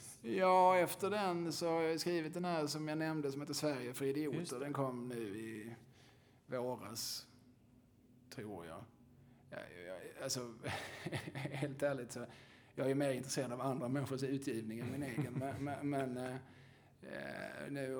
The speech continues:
Speaker 1: håller jag på att sk-, skriva en bok som kommer att heta I farzonen. Eh, så den kommer att handla, jag har ju en massa barn. Eh,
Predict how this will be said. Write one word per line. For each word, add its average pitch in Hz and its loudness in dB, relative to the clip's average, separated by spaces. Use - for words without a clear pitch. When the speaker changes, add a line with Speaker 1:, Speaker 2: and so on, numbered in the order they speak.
Speaker 1:
håller 139 0
jag 131 -2
på 147 0
att 135 2
sk-, - -6
skriva 139 -2
en 131 -4
bok 135 -2
som 123 -8
kommer 120 0
att 123 -6
heta 131 -2
I 131 -2
farzonen. 131 2
Eh, 120 -6
så 120 -8
den 120 -4
kommer 117 -4
att 123 -4
handla, 123 -4
jag 123 -2
har 120 0
ju 120 -2
en 117 -2
massa 123 -4
barn. 127 -2
Eh, 131 -8